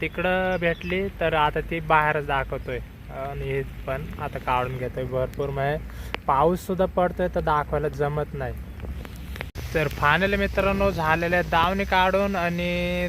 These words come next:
त्याच्यानंतर परत एक दुसरी मरळ सापडलेले आहे, पण बारक्या साईजचे थोडे. तर आता ते इथं काय दाखवायला जमणार नाही, पिशवीमध्ये घेतलेले काढून. तर चला घरी जाऊन दाखवतोय नक्कीच.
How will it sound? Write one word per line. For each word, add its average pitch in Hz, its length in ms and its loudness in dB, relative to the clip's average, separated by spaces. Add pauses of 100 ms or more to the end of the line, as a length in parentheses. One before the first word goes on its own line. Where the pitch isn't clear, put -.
त्याच्यानंतर 180 680 2
परत 180 380 2
एक 185 180 2
दुसरी 190 320 -2
मरळ 190 380 2
सापडलेले 180 680 4
आहे, 190 100 8
पण 160 260 -4
बारक्या 147 420 0
साईजचे 165 540 0
थोडे. 170 440 0 (520)
तर 156 120 4
आता 160 240 6 (120)
ते 196 280 4
इथं 190 180 2
काय 185 160 2
दाखवायला 170 460 2
जमणार 170 460 0
नाही, 170 260 -2
पिशवीमध्ये 156 560 -4
घेतलेले 151 440 0
काढून. 170 500 0 (720)
तर 143 120 0
चला 185 360 4
घरी 185 280 2
जाऊन 180 320 2
दाखवतोय 165 540 2
नक्कीच. 165 600 -4